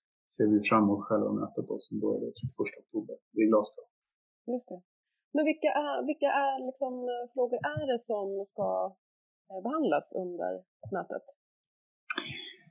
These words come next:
Speaker 1: Under själva mötet så är det liksom fokus på den här så kallade regelboken, eh, för Parisavtalet. Alltså,
Speaker 2: Mm.
Speaker 1: som då är, utvecklar hur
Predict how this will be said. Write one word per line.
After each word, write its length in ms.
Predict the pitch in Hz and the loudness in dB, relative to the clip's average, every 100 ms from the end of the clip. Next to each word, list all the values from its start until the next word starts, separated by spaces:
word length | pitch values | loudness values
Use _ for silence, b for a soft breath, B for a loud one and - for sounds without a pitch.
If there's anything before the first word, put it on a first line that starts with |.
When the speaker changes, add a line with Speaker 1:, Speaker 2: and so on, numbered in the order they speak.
| B _ _ 156 | B _ _ 6
Speaker 1:
Under 220 | 165 156 156 | 8 8 6
själva 260 | 180 139 143 156 | 8 8 8 8
mötet 320 | 139 - 175 | 6 2 0
så 120 | - 156 170 | 4 4 6
är 60 | 139 127 | 8 8
det 80 | 117 - | 6 0
liksom 220 | - 120 107 | -4 -4 0
fokus 360 | 143 139 - 127 - | 4 4 2 -2 -2
på 120 | 113 | 0
den 80 | 104 | 0
här 60 | 92 | 0
så 40 | - | -4
kallade 280 | 107 98 104 113 | 0 0 2 4
regelboken, 840 | 107 98 107 107 139 135 - 117 - - 117 | 4 4 2 4 4 2 -4 -6 -6 -6 -2
eh, 240 | 110 110 - - - - - | 0 0 -4 -10 -16 -12 4
för 160 | 113 104 | 4 4
Parisavtalet. 720 | 113 104 - - - 98 127 - 117 | 2 2 2 -2 -4 -4 -6 2 2
Alltså, 180 | - 123 117 | 6 6 6
Speaker 2:
Mm. 120 | 127 - | 4 0
Speaker 1:
som 100 | - 113 | 2 6
då 60 | 113 110 110 | 8 8 8
är, 60 | 110 - 131 | 6 4 4
utvecklar 640 | 113 - - 127 - 127 107 104 | 4 2 2 2 2 4 6 8
hur 140 | 123 | 8